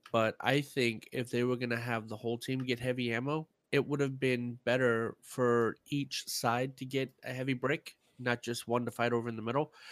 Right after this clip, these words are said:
'cause the better skilled players are always gonna get that heavy ammo, and they're just gonna steamroll the not so good players. You know, they're not even gonna have a chance.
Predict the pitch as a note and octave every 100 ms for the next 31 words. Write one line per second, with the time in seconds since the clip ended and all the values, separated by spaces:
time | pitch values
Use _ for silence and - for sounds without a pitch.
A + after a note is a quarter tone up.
0 | - - - - D3 C3 C3 B2 E3+ D3+
1 | - A#2+ - A#2 G#2+ G#2 - - A#2+ A2+
2 | G#2+ A2 G#2+ G2+ G#2 G#2+ G2+ G2 G2 G2
3 | A2 A#2+ C#3+ E3 - C#3 - - A2 G#2+
4 | G2 F2+ - _ _ _ _ B2 A2+ G2+
5 | F#2 G2+ F#2 - - - - - - -
6 | G2 F#2+ F2+ B2+ D3+ F3+ E3 C3 A#2+ G#2
7 | A2 F#2+ - A#2+ - -